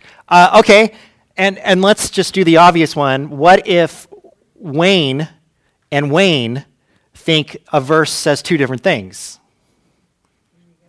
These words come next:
Which Wayne do you believe? Which Wayne do you listen to?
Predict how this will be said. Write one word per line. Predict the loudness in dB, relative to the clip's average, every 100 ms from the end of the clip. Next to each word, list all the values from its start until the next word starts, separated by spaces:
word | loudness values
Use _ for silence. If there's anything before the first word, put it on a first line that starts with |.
| _ _ _ _ _ _ _ _ _
Which | -2 -2 0
Wayne | 0 2 2
do |
you | 0 -2
believe? | 0 2 0 -4 -14 _ -20 _ _ _ _ _ _ _ _ _ _ _
Which | -2 0
Wayne | 0 0
do | 2
you | 2
listen | 2 2 -4
to? | -8